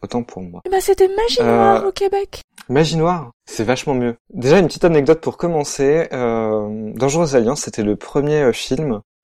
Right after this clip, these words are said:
Speaker 1: lié à des sorcières où on pouvait entendre la musique Oh Soon Is Now. Donc si vous avez regardé Charmed, qui est sorti deux ans après, euh, Dangereuse Alliance,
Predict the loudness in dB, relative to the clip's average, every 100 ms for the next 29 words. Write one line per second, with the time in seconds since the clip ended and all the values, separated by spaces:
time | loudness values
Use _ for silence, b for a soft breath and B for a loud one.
0 | b 2 4 4 2 0 -4 -2 0 -2
1 | -8 -16 B B -2 0 2 2 2 0
2 | -2 0 -2 0 -4 -4 2 2 2 -2
3 | 0 -2 0 2 2 0 -6 _ _ _
4 | -12 -10 -4 0 4 4 4 4 4 0
5 | 4 2 2 -4 -10 _ _ _ -2 2
6 | 0 0 -4 2 2 2 0 -2 -2 -2
7 | 0 0 -2 -6 -10 -4 -4 0 2 2
8 | 0 -2 -6 -14